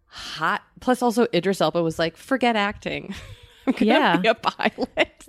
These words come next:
Speaker 2: And
Speaker 1: This,
Speaker 2: the, and
Speaker 1: this
Speaker 2: they
Speaker 1: thought experiment makes no sense.
Speaker 2: No, it makes no sense. Also, like, why would all my ex-boyfriends be together in this club? They don't know each other.
Speaker 1: I hope they don't.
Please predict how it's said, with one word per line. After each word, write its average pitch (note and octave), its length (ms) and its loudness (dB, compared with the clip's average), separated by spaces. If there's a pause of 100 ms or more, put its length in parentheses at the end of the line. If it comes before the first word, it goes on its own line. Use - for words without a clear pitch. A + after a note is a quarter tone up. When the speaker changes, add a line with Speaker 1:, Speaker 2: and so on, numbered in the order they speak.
Speaker 2:
And A3+ 220 4
Speaker 1:
This, C4 160 4
Speaker 2:
the, - 40 0
and C4 120 4
Speaker 1:
this C4 100 6
Speaker 2:
they B3 60 -2
Speaker 1:
thought D#4+ 200 2
experiment F3+ 400 2
makes - 320 -8
no D3+ 200 -2
sense. - 200 -6
Speaker 2:
No, B3 200 6
it G#3 60 0
makes G#3+ 200 0
no F#3 120 0
sense. - 280 -6
Also, D#4 260 0
like, D4 220 2
why A#3 220 -2
would E4 160 2
all C#4 100 4
my C4+ 140 4
ex-boyfriends G#3 560 -4
be G3 100 -4
together G3 600 -8
in G3+ 120 -6
this F3+ 160 -10
club? - 520 -8 (580)
They G#3 120 -2
don't D4+ 120 0
know E3 140 -2
each - 200 -10
other. - 280 -4 (560)
Speaker 1:
I D3 60 -6
hope C#3 280 -4
they B2 120 -6
don't. F2+ 300 -12